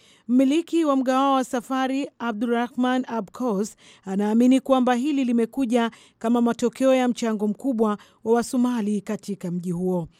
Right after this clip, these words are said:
Kipindi cha Ramadhani wakati huu kimekuja wakati wa majira ya joto.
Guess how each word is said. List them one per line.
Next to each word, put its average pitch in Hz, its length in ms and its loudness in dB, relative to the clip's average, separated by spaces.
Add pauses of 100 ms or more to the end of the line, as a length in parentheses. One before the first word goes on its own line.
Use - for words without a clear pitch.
(440)
Kipindi 311 400 0
cha 320 120 -2
Ramadhani 277 460 2
wakati 262 400 -2
huu 262 260 0
kimekuja 254 520 0
wakati 233 340 -2
wa 233 60 2
majira 214 360 -2
ya 190 80 -2
joto. 175 460 -6